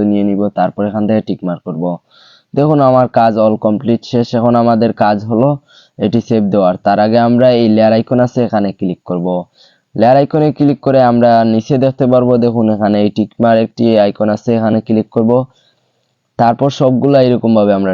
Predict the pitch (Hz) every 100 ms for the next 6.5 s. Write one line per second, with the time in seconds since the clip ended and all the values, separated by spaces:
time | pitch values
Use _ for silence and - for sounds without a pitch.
0 | - 92 90 90 - 87 82 87 82 78
1 | - _ _ _ 104 - 139 131 131 117
2 | 120 107 - - 90 85 87 85 _ _
3 | 107 117 - 143 143 147 139 139 135 127
4 | 127 127 127 101 117 110 117 113 104 101
5 | 104 117 120 - 113 110 113 107 107 113
6 | 101 98 92 - 82